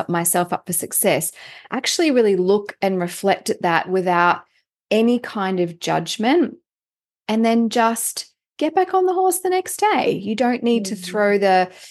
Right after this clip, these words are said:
Speaker 1: throw everything in the bin, beat yourself up, and then wait to get,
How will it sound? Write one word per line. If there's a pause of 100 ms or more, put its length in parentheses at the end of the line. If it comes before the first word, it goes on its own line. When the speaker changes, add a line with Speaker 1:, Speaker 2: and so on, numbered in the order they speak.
(140)
Speaker 1:
throw
everything
in
the
bin,
beat
yourself
up,
and
then
wait
to
get,